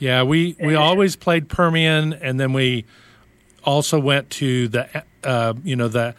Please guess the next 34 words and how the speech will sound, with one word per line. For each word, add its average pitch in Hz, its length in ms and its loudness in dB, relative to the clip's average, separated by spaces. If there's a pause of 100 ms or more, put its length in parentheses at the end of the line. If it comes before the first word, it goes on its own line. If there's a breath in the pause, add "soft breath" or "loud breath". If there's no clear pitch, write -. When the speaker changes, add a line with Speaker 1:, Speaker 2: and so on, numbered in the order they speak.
(440 soft breath)
Speaker 1:
Amarillo, 139 840 2
Lubbock 127 420 0
area 123 200 0
to 123 60 2
Speaker 2:
Amarillo. 123 280 0
Speaker 1:
play 127 240 -2
some 117 260 -6
team. 120 320 -10 (720)
Speaker 2:
Yeah, 226 180 -2
Tascosa. 185 720 -4 (100)
Yeah. 175 140 -2
Speaker 1:
Yeah, 135 120 0
Tascosa 156 640 -2
was 131 180 -4
the 120 120 -4
senior 113 320 -6
year, 101 220 -10 (560 soft breath)
and 135 140 0
they 135 60 2
Speaker 2:
Yeah, 127 80 2
Speaker 1:
had 131 120 2
a 120 40 -2
pretty 123 200 2
Speaker 2:
senior 110 140 -2
Speaker 1:
good 123 100 -10
Speaker 2:
year, 120 80 -6
Speaker 1:
team. - 80 0
Speaker 2:
boy. - 120 -2 (540)
They 190 60 -4
had 202 120 0
a 196 40 -2
pretty 214 220 -2
good 202 240 -2
team. 196 220 0